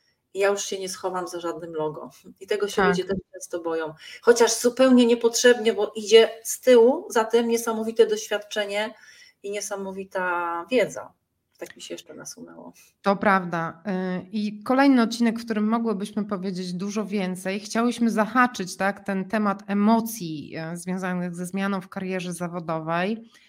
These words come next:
Speaker 2: e, ale też takie, tak, jakie są w ogóle te symbole zmiany, co robimy, odkładając rzeczy na później, albo no właśnie, a co jeśli nie chcemy zrobić kolejnego kroku rozwojowego, na przykład,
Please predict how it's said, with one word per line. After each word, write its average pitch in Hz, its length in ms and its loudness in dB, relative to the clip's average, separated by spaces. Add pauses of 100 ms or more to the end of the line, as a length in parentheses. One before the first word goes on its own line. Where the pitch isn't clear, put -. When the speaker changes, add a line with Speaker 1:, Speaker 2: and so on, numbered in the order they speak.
(200)
Speaker 2:
e, - 20 -4 (640)
ale 202 200 2
też 208 260 -6
takie, 202 340 -6
tak, 208 340 -4
jakie 208 220 -6
są 196 280 -6
w 180 80 -12
ogóle 180 320 -6
te 175 320 -8
symbole 202 600 0
zmiany, 180 500 -2 (340)
co - 160 -12
robimy, 180 600 -2
odkładając 208 680 0
rzeczy 185 320 -10
na 180 120 -4
później, 170 580 -8
albo 170 360 -6
no 170 100 -4
właśnie, 160 340 -8
a 170 40 -8
co - 140 -10
jeśli 196 220 0
nie 220 100 4
chcemy 220 320 2
zrobić 190 320 -4
kolejnego 190 480 -2
kroku 185 320 -8
rozwojowego, 175 840 -4
na 175 100 -2
przykład, - 400 -6